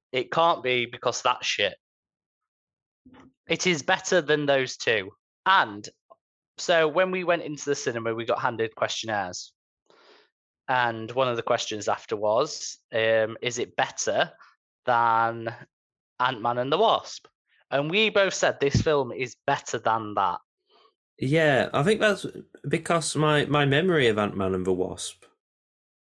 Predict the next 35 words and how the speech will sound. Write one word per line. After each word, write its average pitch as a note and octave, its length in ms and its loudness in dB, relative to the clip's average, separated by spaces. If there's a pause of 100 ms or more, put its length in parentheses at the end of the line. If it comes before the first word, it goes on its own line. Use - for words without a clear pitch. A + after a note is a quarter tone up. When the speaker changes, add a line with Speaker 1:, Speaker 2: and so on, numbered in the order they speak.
(100)
Speaker 2:
is A#2 360 -2 (280)
pretty, B2+ 760 2
like, A2 460 -2 (720)
vague. A2 600 2 (340)
And A2+ 220 0
that C3 280 -2
says C3 240 0
to - 100 -4
me A#2+ 100 4
that A2+ 140 2
it - 100 -2
can't - 240 0
have G#2 100 -4
been G2 200 0
that F#2 180 -2
good, F2+ 200 -2
otherwise G#2 360 0
I'd G#2 80 2
have G2+ 140 0
a G2 60 -2
clearer G#2+ 340 0
memory G#2 360 0
of F2+ 160 -2
it. F2 200 -2 (220)
I A#2+ 100 2
just E3 240 -2
remember E3 320 4
the B2+ 180 0
building C#3+ 640 4
was C3 200 2
a B2+ 220 0 (800)
suitcase C3+ 920 0
or B2+ 200 4
something. C3+ 680 2
<laughs> - 60 -20